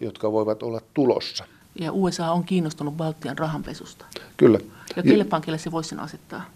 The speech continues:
Speaker 1: Nyt mä jätän, jätän ne nimet, <laughs> nimet mainitsematta, mutta, ää, Euroopassa on jo asetettu miljardien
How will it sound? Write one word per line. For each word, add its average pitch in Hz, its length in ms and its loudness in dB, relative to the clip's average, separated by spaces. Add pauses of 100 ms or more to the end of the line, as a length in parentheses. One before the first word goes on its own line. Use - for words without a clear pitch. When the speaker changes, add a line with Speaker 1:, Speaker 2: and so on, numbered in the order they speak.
(340)
Speaker 1:
Nyt 123 140 -4
mä 131 100 6
jätän, 123 500 4 (160)
jätän 127 220 4
ne 127 100 2
nimet, 151 480 6
<laughs> 294 100 0
nimet 185 280 6
mainitsematta, 147 800 2 (560)
mutta, 123 400 4
ää, 123 460 6
Euroopassa 165 680 6
on 151 260 4
jo 123 100 6
asetettu 123 680 2
miljardien 104 680 4